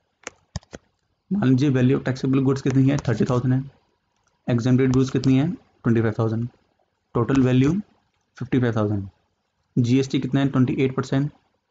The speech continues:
एट थाउजेंड फ़ोर हंड्रेड on taxable goods, ठीक है, इस पर तो लगेगा ही। Then सेस कितना है, फिफ्टीन, अ, फिफ्टीन परसेंट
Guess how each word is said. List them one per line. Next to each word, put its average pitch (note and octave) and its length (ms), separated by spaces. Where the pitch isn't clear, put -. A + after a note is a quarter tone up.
एट C3+ 220
थाउजेंड C3 260
फ़ोर C3+ 260
हंड्रेड B2+ 260
on C3 600
taxable B2+ 460
goods, C#3+ 200
ठीक B2+ 120
है, D3+ 60
इस C3 160
पर C3+ 120
तो C3 60
लगेगा B2+ 280
ही। C#3 180
Then C3 220
सेस B2+ 240
कितना C#3+ 200
है, C3+ 60
फिफ्टीन, C3 260
अ, B2 380
फिफ्टीन B2+ 320
परसेंट C#3 400